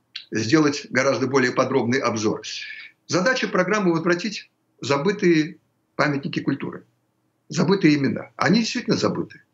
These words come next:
Этому способствуют и, э, общественные события, другие заботы политические, отчасти интернет,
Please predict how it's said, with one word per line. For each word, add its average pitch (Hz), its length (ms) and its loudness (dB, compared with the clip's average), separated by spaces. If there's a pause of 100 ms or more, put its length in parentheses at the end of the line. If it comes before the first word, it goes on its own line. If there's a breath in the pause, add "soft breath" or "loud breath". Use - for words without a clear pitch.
(500 loud breath)
Этому 180 260 4
способствуют 143 800 0 (120)
и, 131 220 4
э, 104 600 0 (140)
общественные 120 560 2
события, 107 680 0
другие 139 380 4
заботы 110 560 0 (240)
политические, 110 800 0 (420 loud breath)
отчасти 208 420 -2
интернет, 98 580 -2